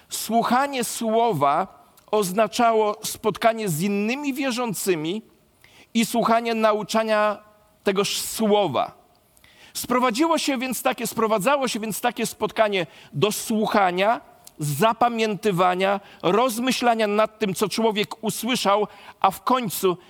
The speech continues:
do praktycznego zastosowania tego, co się usłyszało. Dzisiaj na-, natomiast, mimo słowa drukowanego oraz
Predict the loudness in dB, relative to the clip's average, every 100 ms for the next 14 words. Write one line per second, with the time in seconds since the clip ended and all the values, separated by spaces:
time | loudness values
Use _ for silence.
0 | -8 0 0 2 0 0 -4 -8 -4 -2
1 | 0 0 0 0 -2 -2 0 2 2 2
2 | 0 -2 -10 _ _ _ _ _ _ 0
3 | 0 0 0 2 2 0 -4 -2 -2 0
4 | 0 0 -4 -12 -20 _ _ _ _ _
5 | _ _ _ _ _ _ -4 0 2 2
6 | 2 -2 -10 _ _ _ _ -2 0 0
7 | 0 -2 -4 -6 -2 0 2 0 -2 0
8 | 2 2 0 -4 -2 0 0 0 0 -2
9 | -2 -10 -20 -20 -2 2 4 4 0 -10